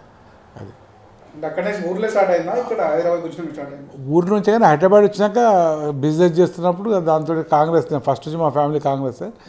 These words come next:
Speaker 1: అప్పుడు ఆ విధంగా సుధీర్ కుమార్ యూత్ కాంగ్రెస్ president ఉండే,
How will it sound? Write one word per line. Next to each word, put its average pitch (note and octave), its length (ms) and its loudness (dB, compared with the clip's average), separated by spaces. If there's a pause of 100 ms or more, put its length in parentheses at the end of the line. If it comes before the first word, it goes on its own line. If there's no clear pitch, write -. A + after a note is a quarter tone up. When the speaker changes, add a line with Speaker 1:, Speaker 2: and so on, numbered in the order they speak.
(380)
Speaker 1:
అప్పుడు D#3+ 260 0
ఆ D3+ 220 6
విధంగా D3 360 0
సుధీర్ D#3 280 -4
కుమార్ D3+ 240 0
యూత్ C#3+ 180 -2
కాంగ్రెస్ D3 340 -2
president C3 380 -4
ఉండే, A#2 240 -10